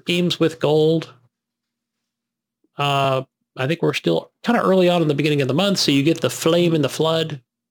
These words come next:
And your second gamer is Sac-, Sacred two Fallen Angel. So go get those two games.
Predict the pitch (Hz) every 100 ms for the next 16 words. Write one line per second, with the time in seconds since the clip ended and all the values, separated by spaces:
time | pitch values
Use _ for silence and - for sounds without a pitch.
0 | _ _ _ _ _ _ _ _ 147 147
1 | 147 147 - 165 160 135 139 139 127 117
2 | - - _ - - 151 151 _ _ _
3 | _ - 214 208 202 156 - - 208 220
4 | - 151 175 160 123 143 123 98 - -
5 | _ _ _ _ _ _ _ _ _ _
6 | _ 131 120 113 _ - 123 117 - 131
7 | 139 - 143 143 135 135 135 -